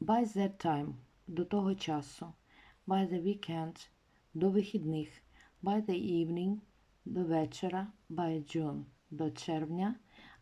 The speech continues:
by twelve o'clock, до дванадцятої години, by the end of the year, до кінця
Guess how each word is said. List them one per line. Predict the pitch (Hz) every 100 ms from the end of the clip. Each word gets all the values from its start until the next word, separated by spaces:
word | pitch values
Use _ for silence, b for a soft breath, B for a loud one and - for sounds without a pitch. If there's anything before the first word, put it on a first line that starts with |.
| -
by | 185 214 240 -
twelve | - - 180 185
o'clock, | 202 - 208 214 214 - _ _ - 165 - - -
до | 190
дванадцятої | 170 185 180 180 - 160 165 156
години, | 156 151 196 220
by | 196 170 151
the | 165 -
end | 196 208 214
of | 170 156
the | 160 160
year, | 185 196 208 214 B B B -
до | 170 214
кінця | 160 151 - 190 202